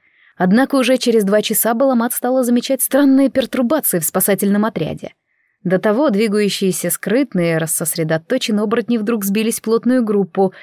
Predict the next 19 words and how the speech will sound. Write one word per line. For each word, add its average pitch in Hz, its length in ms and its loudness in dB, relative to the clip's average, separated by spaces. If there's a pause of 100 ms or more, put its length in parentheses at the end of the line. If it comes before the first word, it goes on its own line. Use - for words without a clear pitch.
(140)
и 202 100 -2
шли 254 280 0
чуть - 280 -4
ли 233 100 0
не 220 180 2
напролом, 202 600 0
создавая 185 500 0
невообразимый 190 760 2
шум. - 340 -6 (1000)
На 202 140 2
тактику 277 440 -2
диверсионного 226 680 2
отряда 233 360 0
это 226 160 0
никак 208 360 -2
не 190 100 0
походило, 175 580 -2
скорее 175 360 -2
напоминало 190 600 0